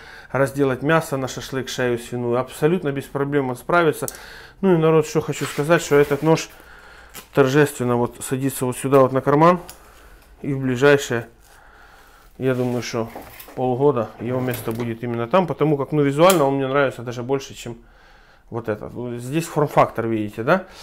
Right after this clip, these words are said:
Немножко другой клинка. Эм, ну, мне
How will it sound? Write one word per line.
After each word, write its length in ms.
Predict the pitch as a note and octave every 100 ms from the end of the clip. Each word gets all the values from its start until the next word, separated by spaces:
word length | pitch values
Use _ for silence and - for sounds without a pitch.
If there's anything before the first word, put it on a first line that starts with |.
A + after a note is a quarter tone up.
| - - - -
Немножко 440 | C3 C3+ C3+ - B2+
другой 420 | B2+ B2+ B2+ A#2
клинка. 600 | - C#3 C#3 C#3+ F#3+ A3+ - - - - - - - - -
Эм, 580 | A#2+ G2+ G2 G2 E2+
ну, 120 | D3+ C3+
мне 440 | C#3 D#3 G3+ -